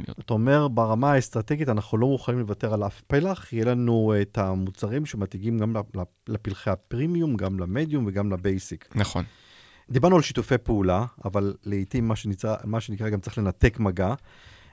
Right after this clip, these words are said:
Speaker 2: אה, בוא נדבר קצת על שיתוף הפעולה עם, אה, קניה ווסט,
Speaker 1: <laughs>
Speaker 2: כמה הוא תרם לחברה, איך התנהלה החברה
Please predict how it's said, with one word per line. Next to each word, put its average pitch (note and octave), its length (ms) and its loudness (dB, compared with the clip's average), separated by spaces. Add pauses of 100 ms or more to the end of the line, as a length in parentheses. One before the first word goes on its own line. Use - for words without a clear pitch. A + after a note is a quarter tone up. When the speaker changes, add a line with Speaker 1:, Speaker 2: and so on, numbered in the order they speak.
(140)
Speaker 2:
אה, G#2 180 2
בוא D3+ 80 6
נדבר G#3 160 6
קצת - 160 2
על C#3+ 60 4
שיתוף B2 280 0
הפעולה A2+ 480 6
עם, G2+ 260 4
אה, F#2+ 200 2
קניה G2 260 0
ווסט, A2+ 400 2 (120)
Speaker 1:
<laughs> G#2+ 140 -4
Speaker 2:
כמה A2 180 4
הוא G2+ 120 2
תרם G#2+ 220 6
לחברה, A2+ 580 2 (160)
איך - 340 -6 (100)
התנהלה G#2+ 640 4
החברה A2+ 600 2